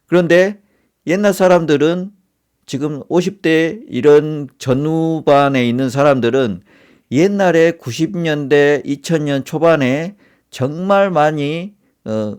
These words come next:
헤쳐먹었다. 어, 속된 말로 헤쳐먹었기 때문에 지금은 죽었다. 결국엔, 결과적으로, 어, 지금은 보험 시장이 죽었고 에이아이, 아까 말했던 다이렉트, 콜,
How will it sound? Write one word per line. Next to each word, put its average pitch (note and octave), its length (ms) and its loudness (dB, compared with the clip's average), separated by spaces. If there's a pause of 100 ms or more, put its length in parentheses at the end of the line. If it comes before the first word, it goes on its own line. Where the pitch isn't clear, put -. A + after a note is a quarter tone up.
(140)
헤쳐먹었다. B2+ 1000 0 (300)
어, G2 220 -4
속된 D#3+ 320 -2
말로 A#2+ 360 2
헤쳐먹었기 C3+ 720 -2
때문에 A#2 600 -2 (300)
지금은 D3+ 420 -2
죽었다. C3+ 460 0
결국엔, B2 640 -2 (100)
결과적으로, C3 1000 2 (300)
어, G2+ 180 -6 (220)
지금은 C#3+ 480 -2
보험 D#3+ 260 2
시장이 C3 440 2
죽었고 C#3 760 -2 (380)
에이아이, D3 760 4
아까 C3+ 240 -2
말했던 C3 680 0 (360)
다이렉트, C#3 680 -2
콜, F3+ 480 2